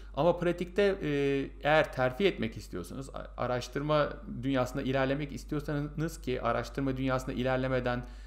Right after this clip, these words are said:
durmak biraz ko-, e, çok, çok zor artık. E, postdoc olarak kalmak çok zor. Ya hoca oluyorsunuz ya da akademiden çıkıyorsunuz.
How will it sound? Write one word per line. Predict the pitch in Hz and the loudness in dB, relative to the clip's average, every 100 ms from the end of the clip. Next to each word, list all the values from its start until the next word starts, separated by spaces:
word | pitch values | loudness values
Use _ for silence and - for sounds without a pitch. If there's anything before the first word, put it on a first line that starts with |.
| - - | -14 -4
durmak | 127 127 135 - | 0 2 0 0
biraz | 123 113 - | 0 0 -2
ko-, | 120 73 107 110 107 | -6 -4 -2 0 0
e, | 107 | 0
çok, | 143 135 - 113 | -2 -2 -6 -8
çok | - 135 | -4 -4
zor | - 101 92 - | -2 -2 0 -2
artık. | 92 - 151 - - - - - | -6 -4 -6 -6 -12 -16 -16 -10
E, | 110 107 - | -8 -6 0
postdoc | 135 131 120 117 | 0 0 -2 0
olarak | 110 110 117 - | 0 2 2 0
kalmak | 107 117 117 | 0 0 -4
çok | - 90 | -6 -8
zor. | - 123 156 - - - | -6 -6 -6 -10 -14 -8
Ya | 120 139 147 | -2 0 2
hoca | 147 151 | 2 4
oluyorsunuz | 139 101 98 147 143 | 2 2 -2 -4 -2
ya | 127 | 0
da | 135 147 | 2 2
akademiden | 120 127 123 123 117 113 | 0 -2 -2 -2 0 -2
çıkıyorsunuz. | 113 - 87 - 131 180 | -4 -6 -6 -4 -6 -8